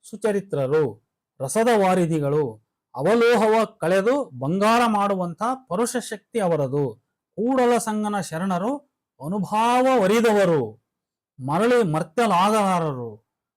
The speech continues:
ವೈಯಕ್ತಿಕವಾಗಿ ಬಸವಣ್ಣನವರೇ ಆ ಶರಣರ ಶ್ರೀಪಾದ ಸ್ಪರ್ಶದಿಂದ ಕರ್ಮಮುಕ್ತರಾದವರು, ಭವಮುಕ್ತರಾದವರು.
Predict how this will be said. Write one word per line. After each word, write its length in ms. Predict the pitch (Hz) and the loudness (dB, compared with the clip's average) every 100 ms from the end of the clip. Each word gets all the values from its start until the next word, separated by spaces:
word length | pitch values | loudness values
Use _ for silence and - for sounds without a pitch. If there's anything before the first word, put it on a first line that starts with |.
| _ 120 | _ -6
ವೈಯಕ್ತಿಕವಾಗಿ 800 | 143 226 233 240 233 214 220 202 | -2 -2 -2 -2 0 0 0 0
ಬಸವಣ್ಣನವರೇ 760 | 139 160 202 214 214 208 240 | -2 -2 -2 -2 -2 0 0
ಆ 300 | 254 170 170 | 0 -2 -4
ಶರಣರ 540 | 151 170 196 214 196 147 _ _ - | -4 -8 -4 -2 -2 -4 _ _ -14
ಶ್ರೀಪಾದ 600 | 190 240 254 220 214 208 | -4 -2 0 0 0 0
ಸ್ಪರ್ಶದಿಂದ 720 | 180 - 190 185 214 196 190 170 143 143 _ _ _ | -2 -4 -10 -8 -8 -6 -2 -2 -2 -6 _ _ _
ಕರ್ಮಮುಕ್ತರಾದವರು, 1200 | 202 247 269 247 240 - 202 180 175 156 127 - _ _ _ 123 | -2 0 2 0 -2 -4 0 2 2 2 -2 -8 _ _ _ -10
ಭವಮುಕ್ತರಾದವರು. 1300 | 117 196 240 254 - 226 208 190 175 147 107 _ | 0 2 2 0 -2 0 0 2 0 0 -4 _